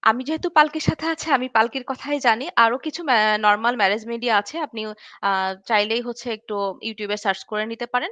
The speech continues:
আর পালকিতে তো আমরা আছি, আপনাকে ওয়েলকাম। আচ্ছা, আরেকজন কোয়েশ্চেন করেছে। "পরিবার থেকে সারা মাস টাকার কথা বলে না, যখন বেতন পাওয়ার সময় হয় তখন বাসায় বলে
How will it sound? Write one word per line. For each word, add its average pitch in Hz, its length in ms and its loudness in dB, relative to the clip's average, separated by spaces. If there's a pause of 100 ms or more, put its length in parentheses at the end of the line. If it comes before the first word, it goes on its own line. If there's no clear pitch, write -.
(120)
আর 202 180 0
পালকিতে 202 380 0
তো 277 100 -6
আমরা 254 240 -2
আছি, 196 240 -4 (160)
আপনাকে - 300 -14
ওয়েলকাম। 180 360 -6 (2500)
আচ্ছা, - 320 -6
আরেকজন 208 480 -10 (160)
কোয়েশ্চেন 214 400 -14
করেছে। 208 380 -12 (2000)
"পরিবার 269 320 0
থেকে 320 200 -4
সারা 220 280 4
মাস 233 260 0 (500)
টাকার 233 400 4
কথা 254 260 -4 (180)
বলে 190 300 2
না, 185 140 -4 (100)
যখন 208 360 -2
বেতন 214 360 -4
পাওয়ার 233 360 2
সময় 220 340 -4
হয় 233 220 -4
তখন 247 360 -6
বাসায় 226 340 -2
বলে 208 280 0